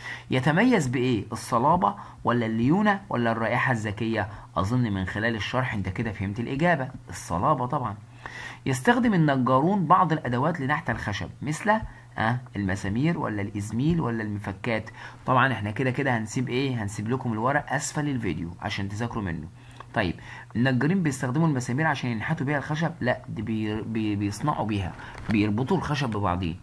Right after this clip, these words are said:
الإزميل، أيوه، هو ده الإزميل اللي شايفين صورته ده، هو ده اللي بيعملوا إيه؟ بينحتوا بيه. أما المفكات دي ما بينحتوش بيها. تخرج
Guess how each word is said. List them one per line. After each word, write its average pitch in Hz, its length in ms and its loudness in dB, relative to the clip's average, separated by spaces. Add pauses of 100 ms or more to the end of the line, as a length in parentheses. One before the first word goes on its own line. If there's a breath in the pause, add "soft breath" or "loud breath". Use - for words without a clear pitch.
(540 loud breath)
الإزميل، 151 720 6
أيوه، 139 400 4 (180)
هو 127 260 4
ده 120 100 2
الإزميل 98 600 0
اللي 110 260 -2
شايفين 107 360 -4
صورته 139 320 -4
ده، 156 200 8 (280 loud breath)
هو 117 240 4
ده 117 100 2
اللي 120 160 2
بيعملوا 107 420 0
إيه؟ 120 180 2
بينحتوا 104 500 -2
بيه. 101 240 -2
أما 160 140 4
المفكات 113 520 -2
دي 127 200 -2
ما 117 140 2
بينحتوش 107 500 -4
بيها. 160 320 -4 (1600 loud breath)
تخرج 214 400 6